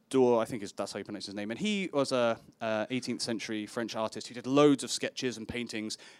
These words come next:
most of them around theology stuff. And, um, so you've got Jacob down here, and he's struggling with all his strength, and you have the angel of the Lord on the right, who isn't struggling at all, not one bit.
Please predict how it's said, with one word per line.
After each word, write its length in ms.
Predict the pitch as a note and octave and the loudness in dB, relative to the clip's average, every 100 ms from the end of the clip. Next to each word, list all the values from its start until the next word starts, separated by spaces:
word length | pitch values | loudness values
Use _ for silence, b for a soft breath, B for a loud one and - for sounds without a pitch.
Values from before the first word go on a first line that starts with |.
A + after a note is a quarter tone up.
| B | B
most 380 | C3 D3+ E3+ - | -2 8 8 8
of 60 | C3+ | 4
them 80 | |
around 400 | B2+ B2 A#2 A2+ | 6 6 6 2
theology 460 | - B2+ A#2 G#2+ G2+ | -2 -2 -2 -4 -8
stuff. 440 | - F2 - - - _ B B B B B B | -8 -8 -10 -14 -20 _ B B B B B B
And, 400 | C3 C3 C3 C3 | 2 4 4 4
um, 460 | C3+ B2+ B2 A#2+ A#2 - _ _ _ - - _ | 8 8 8 2 -4 -10 _ _ _ -20 -20 _
so 140 | - | 0
you've 140 | C#3+ C3 | 2 2
got 140 | - | 2
Jacob 340 | E3 D#3 C#3+ | 4 4 2
down 240 | B2+ B2+ A#2+ | 2 2 2
here, 440 | B2 A#2+ A#2 A2+ - | 0 2 2 0 -6
and 100 | A#2+ | -8
he's 140 | A#2+ | -6
struggling 520 | - - D3+ C#3+ C#3 C3+ | -4 2 2 4 4 4
with 100 | C3+ | 4
all 140 | C#3 | 2
his 100 | B2 | 0
strength, 500 | - B2+ A#2+ - - B B | 0 0 0 -6 -16 B B
and 140 | B2+ B2 | -2 -2
you 60 | |
have 520 | A#2+ C3+ A#2+ A2 - - b b b _ _ | 0 2 2 2 -4 -16 b b b _ _
the 140 | C#3 C3 | -4 2
angel 260 | C#3 B2+ | 2 2
of 60 | B2 | 0
the 100 | B2 | 2
Lord 300 | A#2+ A#2 A2+ | 4 4 2
on 80 | A2 | 0
the 80 | |
right, 460 | G#2 G#2+ G#2+ - - - _ _ - | 2 2 2 -2 -6 -8 _ _ -6
who 180 | C3 B2+ | -2 2
isn't 320 | C3+ A#2 - | 2 0 -2
struggling 580 | - A#2+ A2+ G#2+ G#2 - | 0 0 0 0 -2 -4
at 100 | A#2+ | 0
all, 360 | A2 G#2 G#2 G2 - _ _ | 2 2 0 -4 -14 _ _
not 180 | - A#2 | -4 0
one 260 | A#2 A2+ G#2 | 2 2 2
bit. 260 | G#2+ G#2 | 0 -2